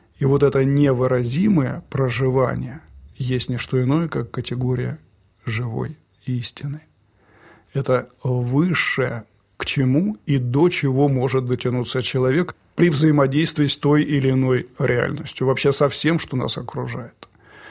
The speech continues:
То если таким образом раскладывать, то да, здесь возникают вот эти вот, э, переливы. Мы можем сказать, что вот это является знанием.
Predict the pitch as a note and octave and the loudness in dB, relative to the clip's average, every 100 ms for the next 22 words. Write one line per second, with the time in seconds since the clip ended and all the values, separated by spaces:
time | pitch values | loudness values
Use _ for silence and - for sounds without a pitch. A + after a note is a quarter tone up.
0 | - - - - D#3 D#3 F3 F3+ F3+ E3+ | -20 -20 -20 -2 0 4 4 4 4 4
1 | D#3 E3 D#3 D#3 D#3 G3 G3 D#3 C#3 C3 | 4 4 6 4 4 2 4 6 4 4
2 | C#3+ E3+ F3+ E3+ D#3+ G#3 D#3 C#3+ C#3+ D3 | 4 4 4 4 2 2 2 0 2 2
3 | C#3 C#3+ C#3+ D3+ D3+ B2+ C3+ C3+ C3+ C3+ | 4 2 4 6 6 4 -2 0 2 2
4 | C3+ C#3 C3 C3 C3 - C3+ C3 C3 B2+ | 0 0 2 4 2 2 2 2 2 0
5 | C#3 C3+ D3 D3 D3 C3+ - - B2+ - | 0 2 4 4 4 0 -4 -2 -2 -4
6 | - - C3 - G#3+ G#3 D3 C3 C#3 C#3 | -6 -2 0 2 2 4 2 4 4 4
7 | C#3+ C3+ B2 C3+ B2 B2 B2 | 0 0 0 0 0 -2 -8